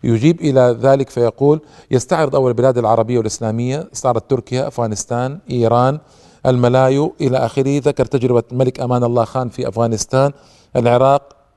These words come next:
سوريا، قال: "أما العراق وسوريا فتتبع خطوات مصر في التغريب"، قال: "لأن مصر تتطور في هدوء بعيدًا عن العنف، و، آه، يعني، تتطور قصده في البعد عن الإسلام". وذكر المسلمين في روسيا وفي الهند وأندونيسيا وإفريقيا،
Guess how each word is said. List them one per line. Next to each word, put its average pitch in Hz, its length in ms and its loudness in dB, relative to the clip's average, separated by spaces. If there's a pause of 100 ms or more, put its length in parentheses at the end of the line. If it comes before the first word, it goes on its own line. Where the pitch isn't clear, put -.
سوريا، 139 580 0 (120)
قال: 131 200 0
"أما 135 180 -2
العراق 123 360 2
وسوريا 127 320 0
فتتبع 117 500 -2 (400)
خطوات 131 480 0
مصر 151 300 0 (480)
في - 240 -6
التغريب"، 123 520 0 (240)
قال: 139 260 0
"لأن 127 260 -2
مصر 143 200 -2
تتطور 123 600 -2
في 120 160 -6
هدوء 120 360 2 (180)
بعيدًا 123 400 2
عن 113 140 -2
العنف، 139 460 -4 (460)
و، 127 140 2
آه، 135 220 2 (420)
يعني، 123 220 -4
تتطور 139 440 0
قصده 135 360 -4
في 139 100 -8
البعد 127 280 2
عن 113 120 0
الإسلام". 127 520 -2 (760)
وذكر 160 640 2
المسلمين 139 480 -4
في 135 120 -4
روسيا 127 500 0
وفي 123 180 -2
الهند 127 380 -4
وأندونيسيا 131 640 -4
وإفريقيا، 139 680 -4